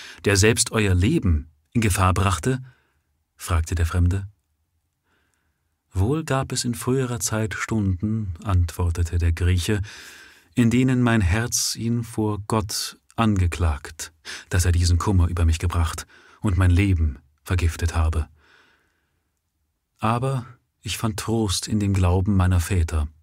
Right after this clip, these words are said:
Und dieser befiehlt mir, meine Feinde zu lieben.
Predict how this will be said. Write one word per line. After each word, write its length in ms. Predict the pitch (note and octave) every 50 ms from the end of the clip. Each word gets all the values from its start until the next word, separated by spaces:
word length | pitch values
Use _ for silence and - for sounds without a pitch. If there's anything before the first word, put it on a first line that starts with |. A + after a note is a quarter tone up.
| _ _ _ _ _ _ _ _ _ _ _ _ -
Und 400 | - A#2+ A#2 A2+ A#2 - - - _ _ _ _ _ _ _ _ _ _ _ _ _ _
dieser 240 | C3 E3+ F3+ C#3 C#3
befiehlt 420 | B2 G#2+ F2 - C#3 D#3 D3 - -
mir, 260 | B2+ B2+ B2+ A#2 - A#2+ - - _ _ _ _ _ _ _ _ _ _ _ _ _ _ _ _ _
meine 320 | - G2 G2+ A2 A#2+ B2+ -
Feinde 460 | - - G2 F#2 F#2 F#2 F#2+ G2 F#2+
zu 180 | - - A2
lieben. 520 | G#2+ G#2 G2 F2+ E2 D#2+ E2 D2+ C#2 C2+